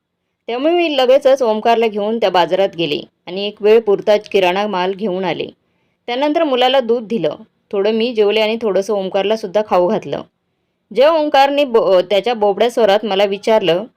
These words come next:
की, "आई, आता आपण इथे राहणार का? आजीजवळ नाही राहणार का?" ओमकारचे ते बोलणे ऐकून मला खूपच वाईट वाटलं. त्या घरात गॅस होता, परंतु घर मालकाने सिलेंडर देण्यास नकार दिला होता, त्यामुळे मला नवीन सिलेंडर घेऊन जेवण बनवायला लागायचं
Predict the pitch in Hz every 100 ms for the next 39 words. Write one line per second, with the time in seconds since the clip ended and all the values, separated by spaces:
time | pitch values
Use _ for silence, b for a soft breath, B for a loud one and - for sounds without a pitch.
0 | _ _ _ 262 262 277 277 277 254 277
1 | 262 269 262 202 185 180 160 160 220 _
2 | - 175 175 247 247 254 240 233 262 196
3 | 165 151 156 - _ _ _ - 175 180
4 | 190 196 220 214 196 190 196 190 180 190
5 | 202 175 196 - 170 220 202 175 170 160
6 | 156 - - _ _ _ _ _ - 277
7 | 311 285 254 233 233 262 214 185 151 -
8 | _ _ - 190 196 226 202 202 220 185
9 | 185 190 202 220 185 190 202 202 185 185
10 | 214 175 185 196 196 190 180 156 - -
11 | _ _ _ _ _ 233 262 320 302 277
12 | 262 247 277 277 226 226 226 220 208 226
13 | 190 190 202 196 180 180 185 151 156 151
14 | 151